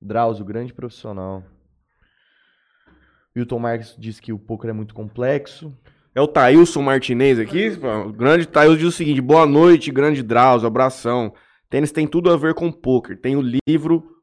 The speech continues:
Speaker 2: O Jogo Interior do Tênis. Top demais, da hora, tá? Eu vou dar uma olhada." Castro Rosa, Drauzio, coaching de milhões. Vitor Matheus, Drauzio gostosão. Coisa linda.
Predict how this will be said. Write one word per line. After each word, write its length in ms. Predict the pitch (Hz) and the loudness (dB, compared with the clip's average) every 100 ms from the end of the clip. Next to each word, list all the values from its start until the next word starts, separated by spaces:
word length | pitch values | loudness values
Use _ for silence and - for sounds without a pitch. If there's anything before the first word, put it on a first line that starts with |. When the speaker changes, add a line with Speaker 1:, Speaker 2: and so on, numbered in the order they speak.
| - | -10
Speaker 2:
O 140 | 123 | -8
Jogo 360 | 110 139 165 160 | -2 0 0 -2
Interior 540 | 156 151 135 131 139 | -6 -6 -4 -2 -2
do 100 | 143 | -4
Tênis. 720 | 147 110 110 113 98 98 - - | -12 -10 -8 -8 -10 -16 -20 -8
Top 260 | 110 120 | -6 -6
demais, 540 | - 113 101 98 92 - | -10 -10 -10 -10 -14 -10
da 120 | 104 | -6
hora, 240 | 107 107 101 | -4 -4 -6
tá? 100 | 95 | -14
Eu 120 | 92 | -12
vou 100 | 104 | -10
dar 80 | 107 | -8
uma 120 | 110 | -6
olhada." 400 | 110 101 98 - _ _ _ _ _ | -6 -6 -8 -14 _ _ _ _ _
Castro 380 | - 135 156 143 | -2 0 0 -6
Rosa, 440 | 123 120 131 120 107 | -2 2 2 2 -2
Drauzio, 440 | 104 120 123 113 | -2 0 0 -2
coaching 400 | - 143 147 151 | -4 -4 -2 -6
de 100 | 131 | -6
milhões. 840 | 131 110 113 117 101 87 - - _ _ _ _ _ _ _ _ | -6 -4 -4 -4 -6 -12 -20 -20 _ _ _ _ _ _ _ _
Vitor 300 | 110 175 175 | -4 -2 0
Matheus, 480 | 156 143 139 123 110 | 0 -2 0 0 -2
Drauzio 420 | 104 123 151 147 | 0 2 4 2
gostosão. 960 | 123 165 165 170 120 110 117 113 98 95 - _ - | -2 -2 -2 -6 -4 -2 -2 -2 -6 -12 -20 _ -16
Coisa 260 | 104 127 | -10 -6
linda. 420 | 175 127 139 110 | -6 -6 -8 -10